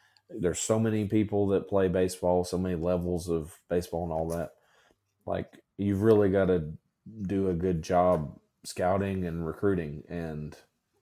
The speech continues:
I think he's really good at it. So I'm, I'm excited to see. I think he can get us going in the right direction, at least, you know, maybe make a conference tournament or something crazy like that.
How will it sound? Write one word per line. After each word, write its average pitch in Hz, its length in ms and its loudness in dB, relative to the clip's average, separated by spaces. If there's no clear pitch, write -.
I 87 100 -2
think 90 220 -6
he's 85 220 -2
really 85 260 0
good 78 220 0
at 73 160 -4
it. - 120 -10
So 80 140 -4
I'm, 101 240 -4
I'm 110 140 0
excited 98 400 0
to 85 60 -2
see. 95 440 0
I 101 120 2
think 98 200 0
he 101 160 2
can 87 380 -4
get 95 160 2
us - 300 -2
going 92 260 -2
in 87 60 -4
the 87 60 -4
right 85 200 -4
direction, 87 460 -2
at 80 120 -8
least, 92 280 -4
you 90 60 -4
know, 85 220 -6
maybe 101 260 4
make 110 300 4
a 92 60 0
conference 107 600 -2
tournament 113 580 2
or 98 60 -4
something 98 420 0
crazy 110 400 6
like 98 200 4
that. 104 380 2